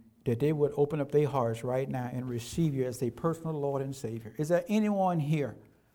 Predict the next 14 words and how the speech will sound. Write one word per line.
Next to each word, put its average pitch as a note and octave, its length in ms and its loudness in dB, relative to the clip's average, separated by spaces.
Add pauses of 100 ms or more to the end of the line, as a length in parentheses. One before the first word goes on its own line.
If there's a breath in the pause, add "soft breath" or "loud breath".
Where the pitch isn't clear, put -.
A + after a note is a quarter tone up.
(160)
sitting G3+ 400 4
right F3 240 4
here D#3 160 4
today, C3+ 580 2
have C#3 240 2
not D3+ 400 2
asked C#3 320 2
Jesus C3+ 380 -4
Christ A#2+ 500 0 (180 loud breath)
to B2 120 -2
come C3+ 240 0
into B2+ 240 -2
their A#2+ 180 -2
heart? A2 320 -4